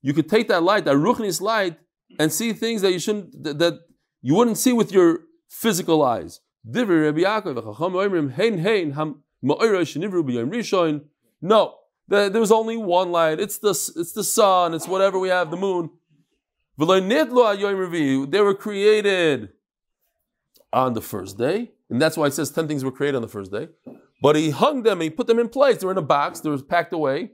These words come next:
for a few days, and then he took them out and he put them. He, he hung them where they need to be. Omer Rav Zuter bar Tivia, Omer Rav, Ba'asara Dvarim Nivra Olam. The world was created with ten things. Not that he created ten things.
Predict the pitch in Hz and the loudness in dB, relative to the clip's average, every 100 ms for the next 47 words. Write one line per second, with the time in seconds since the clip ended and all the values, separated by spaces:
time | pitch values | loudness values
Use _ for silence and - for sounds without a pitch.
0 | _ _ 135 135 143 131 160 165 180 202 | _ _ -8 -6 -2 0 0 -2 -4 -6
1 | 226 226 247 247 196 165 202 196 185 - | -8 -6 -2 -2 -2 -6 -4 -4 -6 -12
2 | _ _ _ _ _ _ 147 165 160 - | _ _ _ _ _ _ 2 4 2 -2
3 | 139 160 190 185 175 160 151 143 135 107 | 2 2 2 0 0 0 0 0 -2 -4
4 | 92 - 220 220 180 190 202 185 165 147 | -12 -2 0 2 0 -2 -4 -2 -2 -4
5 | 156 175 160 139 117 165 165 151 135 - | -4 -2 -2 -2 -2 0 0 0 -6 -14
6 | _ _ _ 113 160 151 147 - 214 202 | _ _ _ -2 0 0 0 0 0 0
7 | 143 196 190 170 196 170 156 202 175 160 | 0 0 0 -2 -2 0 0 0 -2 -2
8 | 156 151 139 _ _ _ _ _ _ _ | -2 -4 -12 _ _ _ _ _ _ _
9 | _ _ - 131 139 196 208 180 160 - | _ _ 0 4 6 6 4 2 -2 -4
10 | 165 175 175 170 - - _ _ _ 120 | 0 0 2 -2 -4 -14 _ _ _ -2
11 | 135 151 - 165 160 165 135 98 90 - | 0 0 0 -2 0 -2 -4 -6 -12 -18
12 | _ _ - 135 170 - - - 123 123 | _ _ -2 0 0 -2 -18 -4 -2 0
13 | 120 151 135 135 117 98 95 | -2 0 0 0 -2 -8 -10